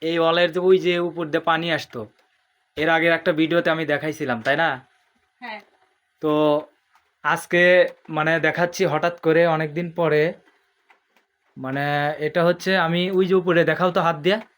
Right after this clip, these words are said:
Speaker 2: এই যে।
Speaker 1: হ্যাঁ, ওই যে
Speaker 2: আপনার ভাইয়া এই জায়গায় সিমেন্ট বালু দিয়ে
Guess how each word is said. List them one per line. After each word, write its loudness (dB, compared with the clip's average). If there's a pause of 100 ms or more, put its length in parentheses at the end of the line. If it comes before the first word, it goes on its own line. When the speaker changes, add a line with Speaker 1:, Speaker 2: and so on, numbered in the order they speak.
(240)
Speaker 2:
এই -6
যে। -12 (580)
Speaker 1:
হ্যাঁ, 0 (140)
ওই 2
যে 0
Speaker 2:
আপনার 0
ভাইয়া -8
এই -12
জায়গায় -12
সিমেন্ট -16
বালু -10
দিয়ে -16